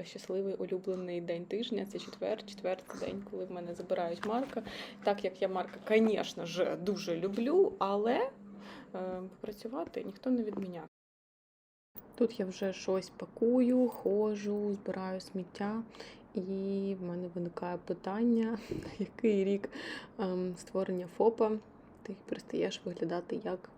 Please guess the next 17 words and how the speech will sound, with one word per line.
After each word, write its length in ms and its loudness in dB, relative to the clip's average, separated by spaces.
бомж. 340 4
Просто 280 -4
цікаво. 460 -6
Бо 60 -4
я 140 2
постійно, 420 -4
як 300 -2
я 60 0
не 80 -2
прийду 300 -2
в 60 -4
офіс, 300 0
я 60 0
постійно 380 -2
щось 200 -2
приношу, 640 6
заношу, 720 6